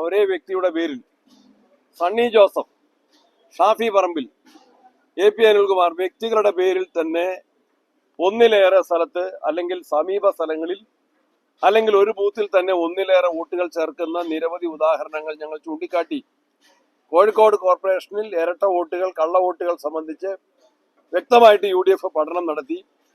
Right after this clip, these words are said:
അധികാരികളുടെ മുൻപിൽ അതിനെ സംബന്ധിച്ചുള്ള ആക്ഷേപങ്ങൾ സമർപ്പിച്ചു. എന്നാൽ പരിഹാരമുണ്ടാക്കുന്നതിന് പകരം ഈ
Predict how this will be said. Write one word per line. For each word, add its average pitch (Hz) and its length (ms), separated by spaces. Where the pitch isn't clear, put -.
അധികാരികളുടെ 214 680
മുൻപിൽ 175 280
അതിനെ 170 300
സംബന്ധിച്ചുള്ള 170 560
ആക്ഷേപങ്ങൾ 170 520
സമർപ്പിച്ചു. 147 420
എന്നാൽ 214 200
പരിഹാരമുണ്ടാക്കുന്നതിന് 208 1300
പകരം 160 300
ഈ 202 40